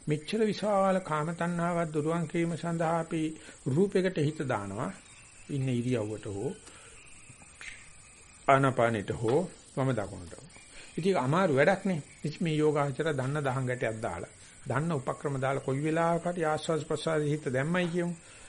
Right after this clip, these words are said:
එයාට සතුටින් කියන්න පුළුවන් වෙලාවක් ආවයි කියමු. "මට විනාඩි දහයක් පහළොවක් දැන් සෑහෙන විශ්වාසකින් ආනාපානෙ ඉන්න පුළුවන්" කියන වෙලාවේදී මේ ලස්සනට ආස්වාසයෙන් ප්‍රසවාසයෙන් වෙන් කරලා දැකලා විස්තර කියපු එකනට ආස්වාසයේ ප්‍රසවාසයේ දිය වෙලා යනවා.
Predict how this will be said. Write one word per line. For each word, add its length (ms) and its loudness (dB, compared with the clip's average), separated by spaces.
එයාට 340 0
සතුටින් 580 2
කියන්න 320 2
පුළුවන් 260 4
වෙලාවක් 400 4
ආවයි 260 2
කියමු. 200 -2
"මට 200 2
විනාඩි 320 0
දහයක් 320 -2
පහළොවක් 360 -2
දැන් 200 -2
සෑහෙන 500 6
විශ්වාසකින් 680 0
ආනාපානෙ 420 0
ඉන්න 160 0
පුළුවන්" 260 -2
කියන 240 -2
වෙලාවේදී 560 2
මේ 160 0
ලස්සනට 560 0
ආස්වාසයෙන් 640 0
ප්‍රසවාසයෙන් 600 0
වෙන් 180 2
කරලා 220 0
දැකලා 320 -2
විස්තර 320 -4
කියපු 260 -2
එකනට 500 -2
ආස්වාසයේ 520 -2
ප්‍රසවාසයේ 680 -2
දිය 220 2
වෙලා 200 2
යනවා. 320 -4